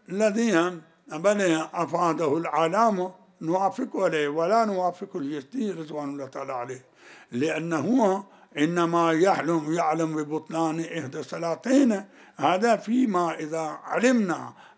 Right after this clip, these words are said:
أن الصلاة الثانية أو الأولى وقعت مستدبرة للقبلة أو منحرفة عن القبلة،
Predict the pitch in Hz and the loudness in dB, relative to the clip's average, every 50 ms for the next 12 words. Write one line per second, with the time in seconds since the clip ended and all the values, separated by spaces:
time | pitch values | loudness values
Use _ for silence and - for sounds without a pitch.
0 | - 139 143 143 143 151 156 147 143 - 156 151 147 165 156 151 147 - 139 131 | -10 -8 -6 -6 -4 -4 -4 -4 -6 -6 -8 -6 -4 -4 -4 -4 -6 -8 -12 -14
1 | 127 - - 139 143 147 151 156 180 196 185 165 147 135 - - 165 160 160 160 | -10 -8 -6 -4 -4 -4 -4 -4 -2 0 2 0 0 -2 -4 -4 -4 -4 -4 -6
2 | 160 160 - - 190 202 202 202 240 269 330 311 - - - - _ _ - 127 | -8 -8 -10 -8 -6 -4 0 0 2 2 0 0 -4 -8 -18 -20 _ _ -6 -2
3 | 151 175 185 185 190 226 247 - - 226 - - 196 170 - - - - 143 127 | -2 -2 -2 -4 -8 -8 -6 -6 -6 -6 -8 -10 -10 -10 -10 -10 -10 -10 -10 -10
4 | 117 131 175 156 156 160 - - - 214 247 - 311 302 285 208 - - 254 202 | -10 -12 -12 -10 -10 -10 -8 -4 0 0 0 0 -2 -4 -8 -8 -8 -10 -10 -8
5 | 196 214 214 214 - - - - - - - _ - - 208 196 170 151 160 165 | -4 -2 -2 -4 -4 -8 -14 -20 -20 -20 -14 _ 4 4 6 6 4 2 -2 -4
6 | 160 151 - 101 - 170 214 277 277 - - 269 254 - 247 220 165 147 139 - | -4 -4 -6 0 2 2 2 2 0 -4 -6 -8 -6 -4 -6 -6 -6 -8 -8 -6
7 | - 156 165 160 156 151 - - - 240 233 226 220 214 208 202 202 | -4 -4 -2 -4 -4 -6 -8 -6 -4 -4 2 4 6 6 6 4 0